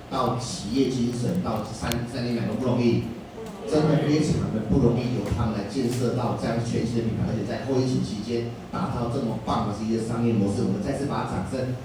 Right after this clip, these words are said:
送给这三位创办人，送给他们。那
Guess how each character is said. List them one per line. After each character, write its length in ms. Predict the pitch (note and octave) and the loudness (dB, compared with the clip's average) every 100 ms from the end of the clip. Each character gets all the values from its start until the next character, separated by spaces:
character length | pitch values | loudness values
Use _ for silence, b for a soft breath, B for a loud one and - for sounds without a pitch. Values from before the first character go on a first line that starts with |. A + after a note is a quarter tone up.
| - | -2
送 220 | F#3 D#3 | 2 4
给 80 | C#3 | 4
这 80 | C3+ | 4
三 240 | C#3+ C#3 | 4 2
位 80 | C3+ | 2
创 160 | B2 | 2
办 160 | A#2+ A2+ | 2 4
人， 80 | F#2+ F#2 | 4 4
送 80 | |
给 80 | D3 | 4
他 80 | - | 6
们。 160 | - - - - - - - - - - - - - - - - - - - - - - - - - - - - - - - - - - - - - - - - - - - - - - | 6 6 4 4 4 4 4 4 4 4 4 4 4 4 4 4 4 4 4 4 4 4 4 2 2 2 4 4 4 2 2 0 0 0 0 0 0 0 0 0 0 0 0 -2 -4 -4
那 80 | F#3 | -2